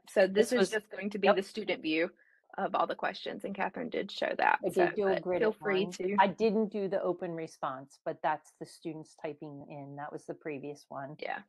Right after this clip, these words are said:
Speaker 2: Um,
Speaker 1: Yep.
Speaker 2: that's like a short answer or a longer answer, essay type of question. Uh, I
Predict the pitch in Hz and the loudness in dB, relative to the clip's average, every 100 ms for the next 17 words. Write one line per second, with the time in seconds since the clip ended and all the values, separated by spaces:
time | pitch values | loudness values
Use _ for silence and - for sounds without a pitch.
0 | _ _ _ _ - 160 160 147 143 143 | _ _ _ _ -18 -14 -12 -12 -10 -12
1 | 151 - _ _ - - - 160 156 - | -14 -18 _ _ -6 -6 0 -2 -2 -6
2 | 147 151 - - 156 147 147 143 156 139 | -6 -6 -6 0 0 0 -4 -4 -4 -2
3 | 139 139 139 143 139 139 147 139 - 151 | -4 -2 -4 -2 -4 -6 -8 -14 -4 -2
4 | 143 - 147 - 156 147 - 151 143 - | -2 0 -2 -2 -6 -6 -4 -6 -6 -4
5 | 135 131 - 143 151 _ _ _ _ _ | -4 -4 -8 -10 -10 _ _ _ _ _
6 | _ _ _ 160 160 151 | _ _ _ -14 -12 -12